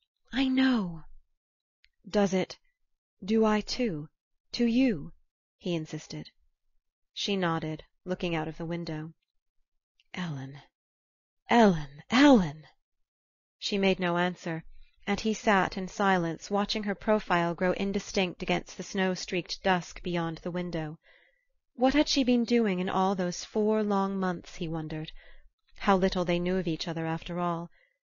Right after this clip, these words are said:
The precious moments were slipping away, but he had forgotten everything that he had meant to say to her,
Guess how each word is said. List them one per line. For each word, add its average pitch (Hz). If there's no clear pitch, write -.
The 214
precious 214
moments 196
were 196
slipping 185
away, 190
but 226
he 226
had 226
forgotten 226
everything 214
that 196
he 202
had 190
meant 180
to 196
say 214
to 202
her, 160